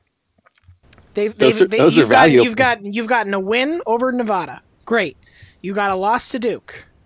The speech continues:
Speaker 1: Well, you've got the loss to Stanford, and you've got the loss to Michigan State.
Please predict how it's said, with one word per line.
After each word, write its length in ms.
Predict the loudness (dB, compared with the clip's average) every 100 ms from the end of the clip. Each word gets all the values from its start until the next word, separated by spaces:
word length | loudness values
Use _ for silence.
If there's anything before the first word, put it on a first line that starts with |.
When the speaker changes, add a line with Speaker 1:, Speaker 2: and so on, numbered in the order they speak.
| _ _ _
Speaker 1:
Well, 220 | -4 -4 -6 _ _ _ _ _ _ _
you've 160 | -14 -6
got 340 | -4 -4 -8
the 140 | -10 -8
loss 600 | -2 -2 -2 -6 -10 -14 _ -12
to 400 | -8 -6 -8 -12 _
Stanford, 720 | -14 -6 -4 -4 -4 -4 -6 -10 _ _ _ _ _ _ _ _ _ -10
and 120 | -8
you've 120 | -4
got 240 | -4 -4
the 80 | -6
loss 380 | -6 -6 -6 -8
to 100 | -10
Michigan 440 | -10 -12 -12 -12
State. 280 | -12 -14 -18